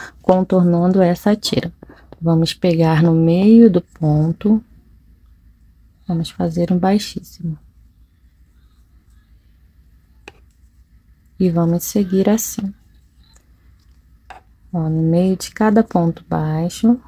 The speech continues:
usando aqui uma alça, né, ou trabalhando no meio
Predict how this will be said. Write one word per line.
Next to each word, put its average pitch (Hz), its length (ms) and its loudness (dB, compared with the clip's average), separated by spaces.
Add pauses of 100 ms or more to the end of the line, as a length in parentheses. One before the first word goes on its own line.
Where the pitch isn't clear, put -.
usando 160 440 -2
aqui 160 400 -6 (580)
uma 165 280 -2
alça, 175 480 -4
né, 175 260 -2
ou 185 320 2
trabalhando 196 840 0
no 160 120 2
meio 156 420 -2